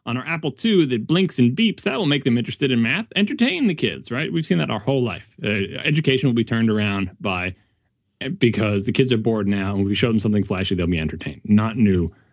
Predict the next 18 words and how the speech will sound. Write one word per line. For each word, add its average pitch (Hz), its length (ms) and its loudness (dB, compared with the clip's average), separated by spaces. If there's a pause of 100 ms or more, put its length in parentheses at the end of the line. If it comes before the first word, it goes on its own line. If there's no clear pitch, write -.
(300)
with 95 220 2
the, 80 280 2
uh, 80 200 -6 (160)
with 107 260 2
the 90 80 2
iPad. 82 320 -4
It's 78 100 -12
been 98 120 6
happening 95 280 0
our 80 100 0
whole 80 80 -4
life. 73 180 -10 (560)
Uh, 101 240 0 (920)
technology 143 640 2
will 120 160 0
solve 143 300 -4
everything. 120 480 -4
Like, 110 300 -6